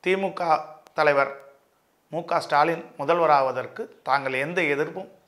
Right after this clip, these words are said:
தெரிவிக்க மாட்டோம் என்று அதற்கும் ஒரு அஜெண்டா போட்டு வைத்துக்கொண்டு முதல் சாய்ஸே மத்தியில் இருக்கும் பாஜக அரசிற்கு திமுகவாக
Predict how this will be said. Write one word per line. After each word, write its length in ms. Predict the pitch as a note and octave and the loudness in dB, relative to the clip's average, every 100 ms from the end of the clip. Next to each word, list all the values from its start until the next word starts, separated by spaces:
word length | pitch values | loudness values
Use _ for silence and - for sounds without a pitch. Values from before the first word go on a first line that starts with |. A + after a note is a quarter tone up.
| _ _ - | _ _ -4
தெரிவிக்க 320 | D#3 D#3+ D#3+ | -4 -4 -6
மாட்டோம் 380 | C3+ B2 C3 A#2+ | -6 -4 -6 -8
என்று 180 | B2 - - C3+ | -8 -6 0 2
அதற்கும் 480 | C#3+ F#3 F#3 A3+ F#3+ | 2 -2 -2 -6 -4
ஒரு 80 | C3 A#2+ | -2 -2
அஜெண்டா 300 | D3 D3 C#3+ | -4 -4 -4
போட்டு 280 | - B2 B2 | -6 -14 -14
வைத்துக்கொண்டு 540 | A#2+ G#2 G#2 A#2 F3+ - _ _ _ _ _ _ _ _ _ _ _ _ _ _ _ - | -16 -16 -18 -14 -14 -16 _ _ _ _ _ _ _ _ _ _ _ _ _ _ _ -8
முதல் 320 | D#3 E3 A#3+ C4+ - - - | 0 6 8 6 0 -12 4
சாய்ஸே 440 | E3+ E3 D#3+ G#3+ B3 - - - _ _ - | 8 8 6 4 4 2 -14 -20 _ _ -6
மத்தியில் 420 | D3 - F#3+ F3+ - - - | -6 -2 -2 -2 -4 -12 -10
இருக்கும் 320 | C#3+ C3+ C#3+ B2+ | -8 -8 -4 2
பாஜக 380 | C#3+ E3+ E3+ D3+ | 2 4 2 2
அரசிற்கு 500 | C#3 C3 C3+ - F#3+ A#3 - _ _ _ _ | -2 -2 -12 -8 -6 -6 -8 _ _ _ _
திமுகவாக 560 | F3 G#3+ G#3+ F3 D#3 | 0 0 2 4 6